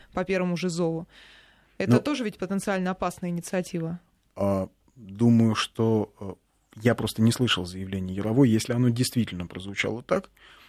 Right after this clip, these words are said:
Speaker 2: то это один разговор. Если его так процитировали в интернете, как у нас часто бывает, э, что заявляют одно, а цитируют чуть иначе,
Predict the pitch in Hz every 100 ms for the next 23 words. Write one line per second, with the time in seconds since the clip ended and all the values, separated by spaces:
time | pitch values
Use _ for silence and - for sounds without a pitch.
0 | _ _ 117 117 123 107 85 92 90 92
1 | 117 127 135 135 135 127 139 - - 139
2 | 127 127 131 135 160 190 202 - - _
3 | - 107 110 104 95 - 92 - 92 107
4 | 113 85 73 - - 82 - - - 92
5 | 101 104 104 95 90 92 98 95 90 -
6 | - 104 98 - 104 110 160 185 -